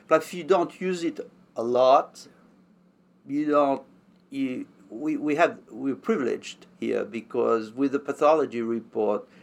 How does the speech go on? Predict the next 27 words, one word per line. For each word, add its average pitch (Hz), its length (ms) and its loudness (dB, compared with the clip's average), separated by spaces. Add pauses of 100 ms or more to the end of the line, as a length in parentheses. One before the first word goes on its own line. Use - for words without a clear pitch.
(160)
we 123 340 -2
have 120 220 2
a 113 80 0
hundred 131 340 -4
and 110 200 -2
fifty 113 520 -8
gene 139 320 -6
panel, 110 640 0 (300)
and 120 340 -2
it's 113 220 -6
a 120 80 0
very 139 280 4
syno-, 120 640 -4
synoptic, 120 880 0
you 110 100 -6
know, 107 340 -2
view, 139 640 4
and 117 200 0
they 117 60 0
are 110 140 2
circled 135 640 0
in 107 220 -6
red, 139 460 4
and 113 180 -6
you 113 80 -8
look, 135 380 -4
and, 110 220 -8